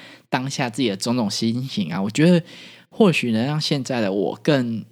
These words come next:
了解自己，不管是当下自己或现在已经经历过那么长时间的自己。所以我觉得稍稍可惜，但还好啦，反正，呃，就这样。<laughs> 怎么那么，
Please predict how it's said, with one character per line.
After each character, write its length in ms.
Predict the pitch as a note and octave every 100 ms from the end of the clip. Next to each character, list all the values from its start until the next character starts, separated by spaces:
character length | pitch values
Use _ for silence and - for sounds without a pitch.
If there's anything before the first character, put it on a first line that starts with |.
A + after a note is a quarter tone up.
| _
了 220 | A#2 A2
解 200 | D3+ C#3
自 180 | E2+ D#3
己， 340 | B2 - F2 -
不 100 | D#3+
管 200 | C3 F2+
是 140 | -
当 260 | C3+ A#2 B2
下 180 | C3 A2+
自 140 | -
己 180 | A2+ -
或 380 | - - B2 G2
现 220 | - - B2+
在 180 | C3
已 60 | G#2+
经 420 | G2 A2 G#2+ A2+ A2+
经 200 | C#3+ C#3+
历 140 | D3+
过 160 | C3+ C#3+
那 100 | C3
么 120 | B2
长 260 | A2+ - G2+
时 140 | -
间 160 | A2 A2+
的 100 | G#2
自 200 | - G#2
己。 200 | G2+ - _ _ _ _ _ _ _ -
所 180 | -
以 20 | A2
我 80 |
觉 140 | G#2 G#2
得 300 | G#2+ G#2 F#2+
稍 220 | - -
稍 140 | F3+ G3
可 200 | - A2+
惜， 240 | F#2 -
但 380 | - A2 G#2+ G2+ F2+
还 240 | - G#2+
好 180 | A#2+ G#2
啦， 160 | G2+ -
反 160 | A#2 D3
正， 300 | A#2+ A#2 A2+ -
呃， 120 | C3 -
就 100 | - A2
这 120 | A#2
样。 160 | G#2+ F#2+ - - F3+
<laughs> 320 | G#3+ - -
怎 120 | -
么 160 | D#3+ A3 F3
那 100 | F#3+
么， 320 | A#3 A3 E4